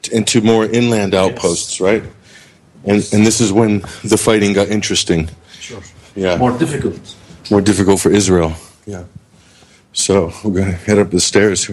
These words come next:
Speaker 1: up out of this bunker, and there's hundreds of dug-in gun positions, which is kind of amazing.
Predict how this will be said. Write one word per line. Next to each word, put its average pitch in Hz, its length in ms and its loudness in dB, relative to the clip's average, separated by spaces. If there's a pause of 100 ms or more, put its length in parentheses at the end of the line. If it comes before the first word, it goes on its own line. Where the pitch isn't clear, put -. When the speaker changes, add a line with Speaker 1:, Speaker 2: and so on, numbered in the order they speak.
(280)
Speaker 1:
up - 160 0 (540)
out 104 200 2
of 90 100 0
this - 240 -2 (280)
bunker, 98 440 2 (840)
and 95 180 -2
there's 98 140 2
hundreds 101 460 2
of 90 260 0 (260)
dug-in 101 540 2 (1000)
gun 107 240 2
positions, 87 600 -4 (1120)
which - 140 -4
is - 60 -4
kind 107 220 2
of 90 80 0
amazing. 90 640 2